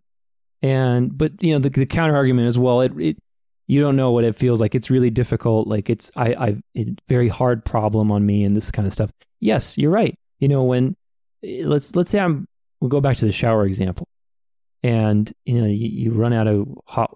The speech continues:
hot water, and, you know, you, your immediate reaction, you expected something to happen and it didn't. So the immediate reaction is emotions fly, you get pissed off. Like, yes, those emotions are very real.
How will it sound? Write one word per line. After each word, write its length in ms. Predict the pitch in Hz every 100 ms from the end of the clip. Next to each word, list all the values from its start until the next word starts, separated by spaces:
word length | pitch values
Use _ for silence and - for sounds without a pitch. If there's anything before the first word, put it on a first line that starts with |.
| - -
hot 180 | 107 101
water, 320 | 98 107 98
and, 220 | 92 101
you 140 | 131
know, 80 | 107
you, 300 | 104 107 139
your 280 | 156 165 180
immediate 400 | 180 196 247 139
reaction, 500 | 131 127 156 - 120
you 120 | 113
expected 480 | 110 - 180 - 135
something 320 | - 113 110
to 60 | 101
happen 340 | 98 104 101
and 100 | 98
it 120 | 95 -
didn't. 260 | 98 90 - _ _ _
So 100 | -
the 120 | 131
immediate 300 | 131 143 131
reaction 480 | 107 113 151 - 117
is 200 | 104 113
emotions 800 | - 127 117 135 - 101 104 - - _ _
fly, 420 | - 113 95 101
you 120 | 104
get 180 | 104 101
pissed 280 | - 110 -
off. 200 | 101 -
Like, 200 | 117 -
yes, 180 | 294 -
those 220 | 180 214
emotions 520 | 165 135 156 185 156
are 80 | 135
very 300 | 127 143 139
real. 380 | 139 196 -